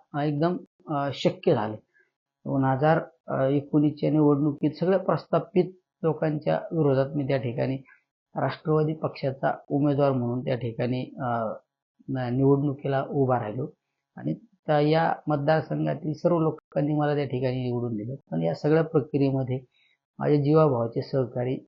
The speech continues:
माझ्या प्रत्येक घटनेत माझ्याबरोबर राहिले, चांगली घटना असो किंवा वाईट घटना असो. आणि मी शिवसेनेतून बाहेर पडल्यानंतर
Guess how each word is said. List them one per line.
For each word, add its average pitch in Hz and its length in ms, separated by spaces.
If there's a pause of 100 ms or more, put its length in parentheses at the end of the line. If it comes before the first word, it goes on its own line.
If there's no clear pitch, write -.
(140)
माझ्या 127 240
प्रत्येक 160 640
घटनेत 135 520
माझ्याबरोबर 120 680
राहिले, 107 200 (540)
चांगली 143 280
घटना 135 320
असो 139 200
किंवा 160 260
वाईट 151 260
घटना 110 340
असो. 120 260 (460)
आणि 139 160
मी 180 180
शिवसेनेतून 160 720
बाहेर 120 260
पडल्यानंतर 110 680